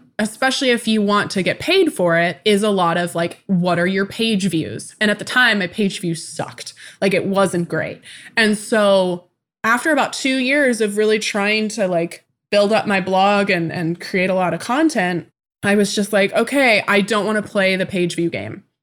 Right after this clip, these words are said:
Like, I don't wanna do that. And I was also starting to grow my Instagram, and I kind of plateaued. I was probably two years in at, like, four thousand Instagram followers, and maybe, oh gosh, I'm trying to remember my website views at that time.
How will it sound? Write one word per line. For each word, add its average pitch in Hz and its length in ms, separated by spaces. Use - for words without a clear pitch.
Like, 180 120
I 165 80
don't 185 340
wanna 175 180
do 151 200
that. - 280
And 196 140
I 180 100
was 180 160
also 214 380
starting 202 340
to 190 60
grow 185 160
my 175 160
Instagram, 175 800
and 220 100
I 220 80
kind 370 300
of 339 100
plateaued. 190 760
I 202 200
was 220 180
probably 269 480
two 262 320
years 247 340
in 190 340
at, - 180
like, 147 160
four 262 340
thousand 233 380
Instagram 208 480
followers, 226 760
and 180 220
maybe, 190 640
oh 170 100
gosh, 101 300
I'm 147 60
trying 160 140
to 160 40
remember 160 240
my 156 140
website 156 400
views 170 240
at 160 100
that 165 160
time. 170 680